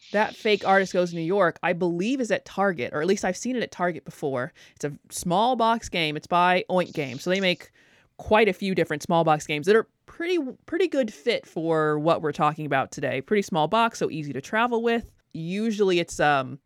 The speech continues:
it's something that's approachable and, like, kinda easy to understand. I think sometimes you get into bigger Euro games or whatever,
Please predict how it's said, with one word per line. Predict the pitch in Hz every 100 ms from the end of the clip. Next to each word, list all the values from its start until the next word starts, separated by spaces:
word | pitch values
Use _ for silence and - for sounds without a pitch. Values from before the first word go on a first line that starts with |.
| -
it's | 170 -
something | 208 202
that's | 170 160
approachable | - 185 190 202 185 160
and, | 151
like, | 139
kinda | - 190 185
easy | 175 190 202
to | 185
understand. | 170 147 - 160 170 208 - - -
I |
think | 302 240
sometimes | 254 190 170
you |
get | 165 170
into | 160 160 151 151 _ _ _ -
bigger | 156 147
Euro | 143 147 143 143
games | 143 139 139 135
or | 131 135 127 -
whatever, | - - 156 160 151 147 139